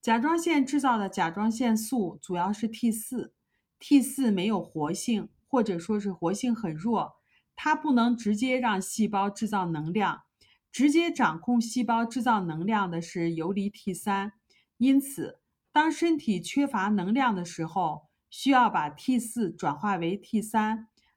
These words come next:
而肝脏是这种转化的最大的场所，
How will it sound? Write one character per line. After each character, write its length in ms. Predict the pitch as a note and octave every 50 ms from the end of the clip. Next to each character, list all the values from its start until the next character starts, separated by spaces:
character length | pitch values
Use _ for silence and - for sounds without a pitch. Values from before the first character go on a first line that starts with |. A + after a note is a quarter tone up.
| _ -
而 220 | G#3 G#3 A3+ A#3
肝 280 | A#3 D4 D4 C#4+ D4 C#4+
脏 200 | D4 C4 A3+ G#3
是 160 | G#3 - A3
这 200 | G#3 C4+ B3+ A3+
种 200 | G#3 G3 G3 G#3
转 240 | - G#3+ D#3+ - -
化 280 | - - A3 G3 F3+
的 160 | E3+ F3 D#3
最 200 | D3+ - - B3
大 220 | A3+ A3+ A#3+ A3 F#3+
的 100 | E3+ E3
场 320 | E3 - - D#3 D#3+ F#3+
所， 380 | A3 A3 - E3+ - - -